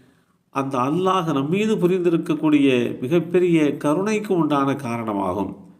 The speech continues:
அதற்காகவே நம்மை படைத்த ரட்சகனுக்கு நாம் நன்றி பாராட்டுவதற்கு கடமைப்பட்டிருக்கிறோம். மிகவும் பேணி பாதுகாக்கப்பட வேண்டிய வயிற்றுக்குள் தேவையில்லாத உணவுகளையும் குடிபானங்களையும்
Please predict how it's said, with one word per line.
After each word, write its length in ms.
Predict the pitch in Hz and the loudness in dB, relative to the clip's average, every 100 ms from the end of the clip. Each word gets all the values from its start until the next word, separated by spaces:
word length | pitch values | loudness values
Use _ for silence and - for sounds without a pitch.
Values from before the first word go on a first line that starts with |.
| _ _ _ _ _ _ _ _ _ _ _ _ _ _ | _ _ _ _ _ _ _ _ _ _ _ _ _ _
அதற்காகவே 1080 | 160 214 220 220 208 185 175 123 110 - - - - _ _ | -2 0 0 -2 -2 0 2 2 -2 -6 -12 -18 -20 _ _
நம்மை 300 | 175 175 170 | -2 2 2
படைத்த 440 | 165 180 220 - 170 | 2 0 -2 -2 -2
ரட்சகனுக்கு 640 | 160 214 190 180 160 165 | -2 -2 0 0 0 0
நாம் 440 | 151 143 123 120 | 2 0 -2 -4
நன்றி 280 | 123 143 170 - | -4 -4 -4 -6
பாராட்டுவதற்கு 840 | 147 151 147 147 143 135 131 - | -4 -2 -2 -2 0 0 0 -4
கடமைப்பட்டிருக்கிறோம். 1000 | - 175 196 - - 127 110 117 101 87 - - - _ _ _ - | -4 -2 0 -2 -2 -2 -2 0 0 0 -6 -18 -20 _ _ _ -4
மிகவும் 760 | 165 165 208 180 139 123 - - - | -2 0 2 2 2 -2 -8 -16 -2
பேணி 300 | 180 220 226 | 0 0 -2
பாதுகாக்கப்பட 880 | - 165 202 180 185 180 165 170 156 | -2 -2 -2 -2 -2 -4 -2 0 2
வேண்டிய 640 | 151 147 143 131 120 120 | 4 4 2 2 2 0
வயிற்றுக்குள் 800 | 113 143 139 131 - 147 165 160 - - - _ _ _ _ | 0 0 -2 -6 0 2 2 0 -10 -20 -20 _ _ _ _
தேவையில்லாத 1200 | - 151 165 180 185 190 196 196 202 196 165 139 127 | -6 0 2 4 4 2 2 2 4 4 2 0 -2
உணவுகளையும் 640 | 135 143 131 127 127 117 101 | 0 0 0 0 0 0 0
குடிபானங்களையும் 1040 | 143 170 175 151 135 131 117 113 101 | 2 2 0 -2 0 0 2 2 0